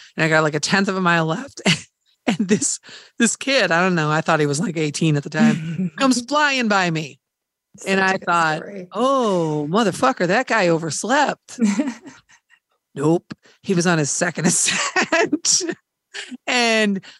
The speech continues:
Speaker 1: uh, this kid, Tyler, is twenty-seven, he's a D one athlete. He finished in fifteen hours.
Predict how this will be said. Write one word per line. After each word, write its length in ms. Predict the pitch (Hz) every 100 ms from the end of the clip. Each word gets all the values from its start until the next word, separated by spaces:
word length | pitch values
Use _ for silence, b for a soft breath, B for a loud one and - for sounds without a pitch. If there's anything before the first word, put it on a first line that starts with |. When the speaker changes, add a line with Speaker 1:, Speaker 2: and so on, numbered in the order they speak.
| B
Speaker 1:
uh, 400 | 208 208 196 185
this 160 | 196 -
kid, 280 | - 226 180
Tyler, 680 | 196 190 220 196 156 143 -
is 160 | 196 170
twenty-seven, 1160 | - 185 190 185 180 170 165 165 165 160 156 -
he's 180 | 180 156
a 40 |
D 200 | 156 180
one 220 | 170 170 160
athlete. 640 | 151 156 170 151 147 - b b b _ _
He 120 | 240
finished 340 | 240 254 247 202
in 100 | 165
fifteen 440 | 190 - 185 165
hours. 680 | 156 165 147 143 - -